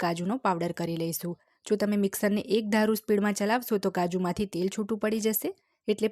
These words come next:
પલ્સ મોડ પર પાંચથી દસ સેકન્ડ પીસશો એટલે આ રીતનો સરસ કાજુનો ડ્રાય પાવડર તૈયાર થઈ જશે. હવે એક બાઉલમાં આપણે બે કપ જેટલું, એટલે કે વજનમાં પાંચસો ગ્રામ જેટલું મીડિયમ ખાટું હોય એવું દહીં ઉમેરીશું. લસ્સી માટે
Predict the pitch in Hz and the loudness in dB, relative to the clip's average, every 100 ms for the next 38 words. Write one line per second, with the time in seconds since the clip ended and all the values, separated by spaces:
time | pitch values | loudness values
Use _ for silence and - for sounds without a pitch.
0 | - 233 262 240 226 233 226 202 202 - | 2 2 4 0 0 0 0 2 0 0
1 | 226 196 202 208 196 202 196 240 - 202 | 2 2 2 -2 0 -2 -2 -2 2 2
2 | 185 185 185 - 214 311 - 196 220 - | 4 2 2 -2 -4 -4 -2 0 0 -2
3 | 185 180 185 262 - _ _ - 196 190 | -2 -2 -2 -4 -6 _ _ 0 2 4
4 | 190 175 214 - 208 175 170 180 170 170 | 2 0 -2 -2 0 0 -2 -4 -4 -4
5 | - 165 - _ _ _ _ _ _ _ | -4 -6 -8 _ _ _ _ _ _ _
6 | _ _ _ _ _ _ 196 214 214 202 | _ _ _ _ _ _ 2 2 4 4
7 | 202 208 208 - 190 190 226 208 180 185 | 4 4 2 2 2 2 2 0 0 -2
8 | 170 208 262 180 190 180 190 202 185 175 | -2 -2 0 0 -2 0 2 2 0 0
9 | 185 185 180 180 180 233 247 202 196 196 | 0 0 0 -2 0 0 0 2 2 0
10 | 214 202 185 196 208 202 196 254 254 214 | 2 2 4 2 2 -2 0 0 2 2
11 | 196 214 190 180 175 170 175 175 - 180 | 0 0 0 0 -2 -2 -2 -4 -4 -6
12 | - _ _ 208 214 269 240 226 | -8 _ _ 0 0 0 0 2